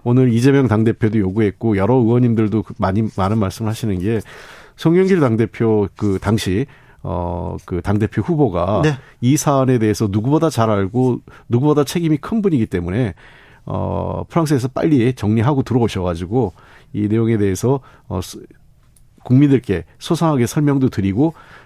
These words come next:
Speaker 1: 예를 들면 검찰이 잘못 부당하게 수사하는 부분이 있다면 그 부분에 대해서도 당당하게
Speaker 2: 네.
Speaker 1: 밝히고 해서 이 부분을 책임 있게 정리하는 게 저는 그래도 민주당의 당대표까지 하신 분이 해야 될 마땅한 도리라고 생각합니다.
Speaker 2: 민주당 일각에서 "시기를 봐라. 지금 검찰이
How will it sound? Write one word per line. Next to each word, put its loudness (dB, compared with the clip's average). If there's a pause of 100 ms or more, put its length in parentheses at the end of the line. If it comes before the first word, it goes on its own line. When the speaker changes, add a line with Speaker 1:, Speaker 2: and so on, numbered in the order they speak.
(100)
Speaker 1:
예를 4
들면 4
검찰이 2
잘못 0
부당하게 2
수사하는 0
부분이 -2
있다면 -4
그 -4
부분에 2
대해서도 -2
당당하게 2
Speaker 2:
네. -10
Speaker 1:
밝히고 -4 (260)
해서 0 (240)
이 0
부분을 2
책임 -2
있게 0
정리하는 -2
게 0 (320)
저는 0 (380)
그래도 4
민주당의 2
당대표까지 0
하신 -2
분이 -2
해야 2
될 0 (220)
마땅한 -2
도리라고 -4
생각합니다. -12
Speaker 2:
민주당 2
일각에서 2
"시기를 4
봐라. 4
지금 0
검찰이 4